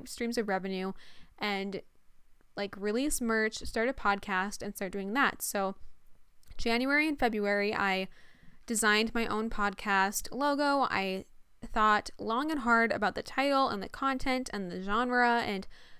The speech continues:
recording episodes, and it was the secret little project that I had perfected and released out into the world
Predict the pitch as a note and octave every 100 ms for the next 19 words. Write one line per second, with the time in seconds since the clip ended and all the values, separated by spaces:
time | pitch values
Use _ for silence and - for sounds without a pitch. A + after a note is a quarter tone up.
0 | - G#3+ G#3 G#3+ G3 F#3 C4 B3+ - C4+
1 | C4 G3 G#3 - - G3 - - D4 D#4
2 | C#4+ C#4+ - A3 A3 A3+ - G3+ G3 G3+
3 | G3 F#3+ - G#3+ - D4 - D4 C#4+ G#3
4 | G3 G3 A#3+ C#4 - A#3 A3+ - A3+ G#3
5 | G3+ G3+